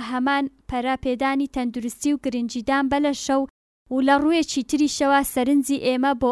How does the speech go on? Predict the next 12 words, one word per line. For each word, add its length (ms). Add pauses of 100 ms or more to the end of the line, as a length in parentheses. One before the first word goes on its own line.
ئەو 200
هەموو 320
نیعمەتەی 640 (140)
چواردە 460
ورمان 420
هەیە 220 (380)
ڕادەچێشێت، 800 (160)
یان 260
ئەوەی 320
کە 180
کەم 220
خواردن 500